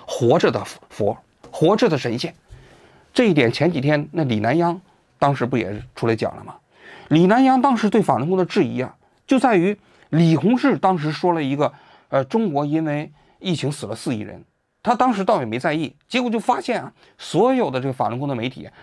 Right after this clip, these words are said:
都出来说，呃，中国大陆当时因为疫情的原因死了四亿人，这可把李南央给吓坏了。李南央是李锐的女儿啊，那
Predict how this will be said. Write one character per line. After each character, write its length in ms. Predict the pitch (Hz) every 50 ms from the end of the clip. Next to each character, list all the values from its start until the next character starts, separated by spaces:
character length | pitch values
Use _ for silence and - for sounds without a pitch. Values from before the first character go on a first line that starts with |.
| - _
都 180 | - 190 - 302
出 160 | - - 185
来 100 | 165 156
说， 280 | 135 - 143 135 131 - _ _ _ _ _ _
呃， 180 | - - 131 - _ _ _ _
中 140 | - 139 127
国 80 | 131 120
大 120 | 123 120
陆 180 | 117 120 113 _ _ _ _
当 160 | - 139 135
时 260 | 127 - 117 110 110
因 200 | 113 127 120 113 110
为 160 | 110 110 117
疫 140 | - 160 139
情 160 | - 117 107
的 60 | 107
原 160 | 104 104 104
因 80 | 107 113
死 140 | - - 104
了 80 | 101
四 180 | - - 123 107
亿 40 | 95
人， 200 | - - - - _ _
这 100 | - 294
可 120 | - 269 240
把 140 | 202 208 196
李 120 | 151 123
南 140 | 113 117 123
央 120 | 131 131 123
给 80 | 107
吓 160 | - - 117
坏 140 | 120 135 127
了。 160 | - - - _ _ _ _ _ _ _ _ -
李 180 | - 127 151 156
南 180 | 156 185 214
央 180 | 233 226 233 220
是 180 | 190 185 147 127
李 120 | 123 110
锐 180 | 104 113 180 208
的 80 | 156 123
女 140 | 107 101
儿 220 | - - - 58 -
啊， 200 | - - - - _ _ _ _ _ _ _ _ _ _ _ _ _ _ _ _ _ -
那 200 | 226 233 190